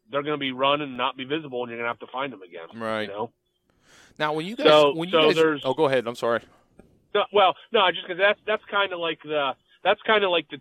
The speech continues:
Speaker 1: two mentalities of why people don't apply.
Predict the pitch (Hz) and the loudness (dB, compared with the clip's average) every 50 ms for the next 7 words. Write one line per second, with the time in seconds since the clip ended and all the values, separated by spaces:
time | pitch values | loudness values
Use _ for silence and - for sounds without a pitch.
0 | - - 185 190 185 185 180 175 170 165 160 156 131 139 151 160 156 143 - - | -10 -8 -8 -6 -6 -4 -4 -4 -4 -4 -6 -6 -6 -2 -2 -2 -2 -2 -2 0
1 | 156 160 160 156 156 151 147 147 143 127 139 131 123 139 147 143 131 - - 156 | 2 4 4 4 2 0 -2 -4 -4 -6 -8 -6 -2 0 0 0 0 -2 -6 -12
2 | - - 131 123 131 127 127 123 113 - - - 127 117 107 95 95 | -12 -12 -8 -4 -2 -2 -2 -2 -6 -10 -8 -6 -4 -4 -4 -4 -6